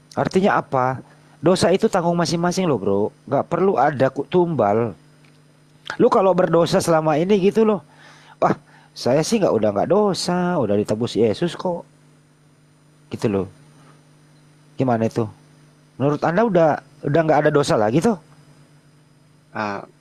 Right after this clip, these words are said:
Speaker 2: iya, benar, Bang. Ta-, tapi begini yang saya maksud.
Speaker 1: Hmm.
Speaker 2: Dia kan contoh, itu harus terjadi.
Speaker 1: Hmm.
Speaker 2: Ah, ilustrasi saja, ah, kehidupan sehari-hari begitu. Manusia
Speaker 1: Hmm.
Speaker 2: biasa,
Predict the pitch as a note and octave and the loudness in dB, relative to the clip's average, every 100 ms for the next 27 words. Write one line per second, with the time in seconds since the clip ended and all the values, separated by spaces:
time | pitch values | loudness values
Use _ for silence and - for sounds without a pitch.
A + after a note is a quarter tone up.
0 | _ A#2 A2 F#2 - A2 A2 G#2+ - F#2+ | _ -8 -6 -8 -14 -12 -8 -8 -10 -18
1 | - _ A2 G#2+ C3 D3+ B2+ A#2+ A2+ G#2+ | -20 _ -8 -4 -6 -4 -4 -4 -4 -6
2 | G2+ G2 G2 F#2+ - G2 A#2+ A2+ G2 - | -10 -14 -16 -18 -20 -14 -12 -12 -16 -20
3 | G#2 G#2+ A2+ A#2+ - G2+ - G2+ G2 G#2+ | -10 -10 -8 -10 -8 -8 -8 -10 -10 -14
4 | - G#2 - - - C#3 B2+ - - _ | -10 -10 -10 -14 -10 -8 -8 -10 -12 _
5 | _ _ _ _ _ G2 G2 F#2+ G2 _ | _ _ _ _ _ -10 -10 -10 -18 _
6 | _ - A#2 - A#2 A2+ A2 A#2 A#2+ B2 | _ -6 -6 -2 -4 -4 -6 -4 -2 -2
7 | A#2+ - - - - G#2 G#2 A2+ G#2+ A2+ | -2 -6 -18 -20 -10 -10 -8 -6 -6 -8
8 | G#2+ A2 G#2 G#2+ G#2+ G#2 G#2 - F#2+ - | -8 -6 -4 -4 -6 -6 -8 -10 -16 -18
9 | _ - G2+ - G#2 G#2+ G#2+ B2 | _ -12 -10 -8 -6 -6 -6 -8